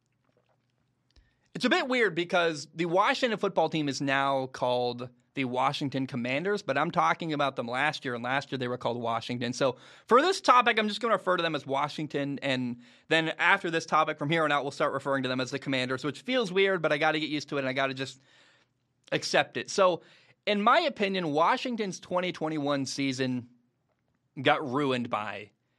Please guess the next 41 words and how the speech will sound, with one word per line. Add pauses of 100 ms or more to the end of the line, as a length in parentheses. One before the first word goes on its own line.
(300)
injuries. (360)
Curtis
Samuel,
their
free
agent
receiver,
got
hurt.
He
only
played
in
five
games.
Tight
end
Logan
Thomas
got
hurt. (680)
Chase
Young,
their
awesome
defensive
end,
got
hurt. (1000)
And,
uh,
the
biggest
one
was
that
their
starting
quarterback,
Ryan
Fitzpatrick,